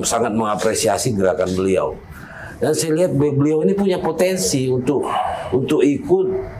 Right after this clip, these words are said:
eh, dalam, eh, kepemimpinan bangsa ini, Bang Julpan, ya kan?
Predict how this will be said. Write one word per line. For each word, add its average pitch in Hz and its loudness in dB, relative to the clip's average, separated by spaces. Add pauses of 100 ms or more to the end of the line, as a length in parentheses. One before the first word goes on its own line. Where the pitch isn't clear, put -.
(100)
eh, 117 2
dalam, 156 2
eh, 226 0
kepemimpinan 110 0
bangsa 104 2
ini, 127 0
Bang 87 0
Julpan, 78 -2 (240)
ya 87 0
kan? 92 -2